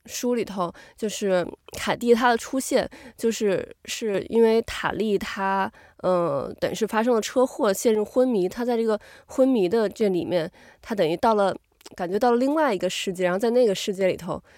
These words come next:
遇见了，呃，凯蒂，然后跟凯蒂进行了一些交流。其实凯蒂也是在，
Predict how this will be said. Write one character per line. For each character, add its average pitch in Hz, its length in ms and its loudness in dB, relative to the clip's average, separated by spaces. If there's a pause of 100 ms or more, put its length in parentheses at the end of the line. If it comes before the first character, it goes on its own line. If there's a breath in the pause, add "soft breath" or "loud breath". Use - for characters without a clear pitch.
(240 soft breath)
遇 220 180 -2
见 190 200 2
了， 147 380 -2
呃， 165 380 -4
凯 - 200 -10
蒂， 190 200 -4
然 165 140 0
后 180 100 -4
跟 190 240 0
凯 - 260 -8
蒂 175 180 -2
进 185 240 -2
行 175 120 -2
了 175 40 2
一 170 40 2
些 190 160 -2
交 190 220 -2
流。 180 100 2
其 - 80 -2
实 202 80 0
凯 - 160 -4
蒂 202 100 -2
也 139 100 0
是 185 140 -4
在， 185 180 0